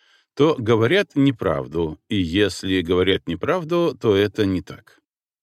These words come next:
Так что или утверждение, или отрицание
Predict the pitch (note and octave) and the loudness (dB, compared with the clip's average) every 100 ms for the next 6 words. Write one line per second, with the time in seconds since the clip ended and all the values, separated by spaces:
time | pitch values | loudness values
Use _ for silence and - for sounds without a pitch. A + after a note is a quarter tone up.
0 | _ _ _ _ _ - F3+ - - F3 | _ _ _ _ _ -2 -2 -4 -2 2
1 | F3+ F3 C#3 C3+ C3+ - A#2 A2+ G#2+ F2 | 4 2 4 4 4 2 0 0 0 -2
2 | D#2+ E2+ A#2+ E3 D#3 D3 C3+ - A2+ G#2+ | -4 0 0 2 2 2 2 -2 0 0
3 | G2 G2 G2 F#2+ F2+ F2 E2+ - F2+ A#2+ | 2 2 0 -2 -4 -4 -4 0 0 2
4 | D3 C#3+ | 2 0